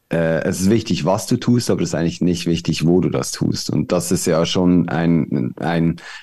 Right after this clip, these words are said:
ein Satz, der, der ja viel dafür spricht, dass wir in einer agilen Welt oder uns agil be-, ähm, ähm, auch,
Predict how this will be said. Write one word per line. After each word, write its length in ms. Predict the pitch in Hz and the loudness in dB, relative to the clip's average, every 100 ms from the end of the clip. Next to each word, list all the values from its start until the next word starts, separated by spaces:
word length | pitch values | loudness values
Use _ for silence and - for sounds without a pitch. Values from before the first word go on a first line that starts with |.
| - | -6
ein 180 | 95 95 | 0 0
Satz, 380 | 98 104 - - | 2 0 0 0
der, 400 | 90 87 85 85 | 0 0 -2 -2
der 140 | 87 | 0
ja 160 | 87 87 | 0 -2
viel 380 | - - 113 110 | -4 2 4 4
dafür 260 | 95 87 | 2 0
spricht, 340 | - 92 92 90 | 0 -2 -2 -4
dass 140 | - | -2
wir 120 | 90 | 0
in 200 | 82 82 | 2 0
einer 340 | - 82 82 - | 0 -2 -2 -2
agilen 480 | 82 92 95 87 | 0 4 4 4
Welt 240 | 76 92 95 | 4 2 0
oder 200 | 78 82 | 0 2
uns 200 | 95 92 | 0 0
agil 340 | 78 92 101 92 | 0 2 2 2
be-, 120 | 87 | 0
ähm, 580 | 78 80 80 80 80 - | 0 0 0 2 0 0
ähm, 420 | 78 78 76 73 | -2 0 0 0
auch, 420 | 76 80 - - | 0 -2 -2 -8